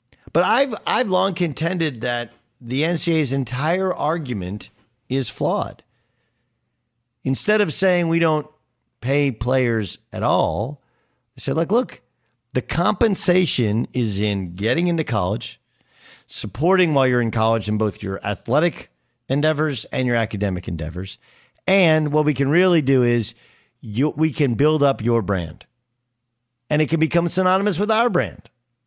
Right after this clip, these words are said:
Jalen Suggs is a perfect example. How many of you had heard of Gonzaga basketball before last night, before this weekend?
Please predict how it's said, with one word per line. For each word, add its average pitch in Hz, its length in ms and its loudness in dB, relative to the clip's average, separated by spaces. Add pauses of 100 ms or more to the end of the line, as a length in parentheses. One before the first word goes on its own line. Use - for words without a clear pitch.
(1700)
Jalen 127 340 2
Suggs 120 280 0
is 98 60 -4
a 104 40 0
perfect 101 260 0
example. 85 520 -6 (800)
How 175 260 0
many 226 160 2
of 208 100 0
you 190 140 2
had 175 140 4
heard 147 320 2
of 123 120 0
Gonzaga 120 600 0
basketball 98 880 -4 (840)
before 98 560 -4
last 120 300 -2
night, - 360 -4
before 98 460 -4
this 127 180 -6
weekend? 110 420 -6